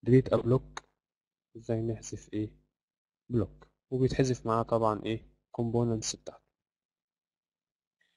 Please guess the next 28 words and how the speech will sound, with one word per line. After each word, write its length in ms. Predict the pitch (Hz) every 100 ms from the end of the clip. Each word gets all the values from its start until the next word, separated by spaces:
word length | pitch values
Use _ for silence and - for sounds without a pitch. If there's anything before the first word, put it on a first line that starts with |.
| _ _ _ _ _ _ - - -
كان 180 | 127 127
فصل 320 | - - 117
طويل 340 | - 113 131
بس 260 | 123 117 -
مفيد 300 | 107 - 120
جدا، 380 | 123 120 139 151 - _ _ -
عشان 220 | - 139
اي 160 | 139
حد 240 | 135 143 123
عايز 380 | 123 131 123 120
يس-، 480 | 117 113 113 - -
يسرع 580 | 120 117 - - 135 127
في 80 | 113
المشروع 440 | 117 110 - 131
يعرف 360 | 123 120 113 -
يعمل 300 | 120 110 104
ايه 220 | 113 120 - _ _ _
حاجه 180 | - 127
في 100 | 120
المشروع 420 | 113 104 - 131
اهو. 240 | 117 120
يعني 280 | 127 117 113 - -
بسرعه 280 | - 139 120
كده 200 | 123 123
خدنا 280 | 117 120 117
ازاي 220 | 107 117
نعمل 280 | 117 110 110
زرار، 520 | 101 107 123 127 -